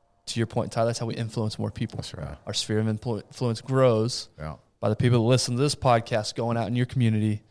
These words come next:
Speaker 3: Yeah.
Speaker 1: and doing these things that we talked about.
Speaker 3: Dan, here's the deal is, is, you know, the show's called The One Shot. And for those of you that have just joined, it's, it's about taking advantage of this one opportunity we have at life and doing something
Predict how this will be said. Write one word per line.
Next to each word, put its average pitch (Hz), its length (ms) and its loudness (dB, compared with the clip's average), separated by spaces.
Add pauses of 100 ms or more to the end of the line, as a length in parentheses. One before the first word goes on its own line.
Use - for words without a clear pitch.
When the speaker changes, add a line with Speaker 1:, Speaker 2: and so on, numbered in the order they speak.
Speaker 3:
Yeah. 76 220 -6
Speaker 1:
and 110 100 -4
doing 104 200 0
these 104 160 -4
things 104 160 -4
that 104 60 -4
we 98 80 -2
talked 104 240 -6
about. - 100 -8
Speaker 3:
Dan, 151 160 8
here's 180 160 8
the 143 60 2
deal 123 340 6
is, 113 520 2 (340)
is, 107 380 0
you 113 80 -8
know, 107 100 -2
the 104 100 0
show's 139 320 4
called 107 480 4
The 101 80 -10
One 101 240 0
Shot. 78 380 0 (200)
And 92 480 -4
for 113 120 -2
those 120 200 4
of 117 80 0
you 117 80 2
that 107 140 2
have 95 100 -2
just 98 240 -4
joined, 98 480 -4
it's, - 320 -4
it's 101 140 -6
about 110 580 4
taking 139 280 -2
advantage 101 420 0
of 92 60 -4
this 87 200 -2 (120)
one 107 320 -4
opportunity 101 500 0
we 92 120 -2
have 85 140 -4
at 73 120 -12
life 71 520 -12
and 92 220 -14
doing 113 320 0
something 92 680 -6